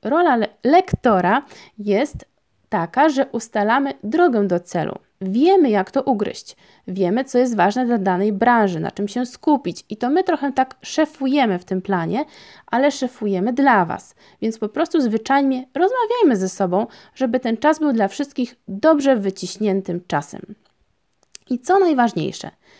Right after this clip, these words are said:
niezależnie na jakim etapie jesteś teraz, nie bój się popełniać błędów. Mów, mów i jeszcze raz mów.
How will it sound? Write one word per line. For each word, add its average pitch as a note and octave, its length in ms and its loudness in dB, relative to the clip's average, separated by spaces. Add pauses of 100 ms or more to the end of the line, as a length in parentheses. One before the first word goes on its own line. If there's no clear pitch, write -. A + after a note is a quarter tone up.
(320)
niezależnie D4 720 2
na F3+ 100 -4
jakim D#4+ 360 2
etapie A3 400 -2
jesteś G3+ 440 0
teraz, - 520 -4 (400)
nie C4+ 340 2
bój D4+ 180 2
się A#3+ 180 -2
popełniać F#3 600 -2
błędów. F3+ 600 -4 (400)
Mów, C4 600 0
mów A#3+ 520 -2
i G3 120 -4
jeszcze A3+ 340 -2
raz F3+ 260 -4
mów. D#4 360 0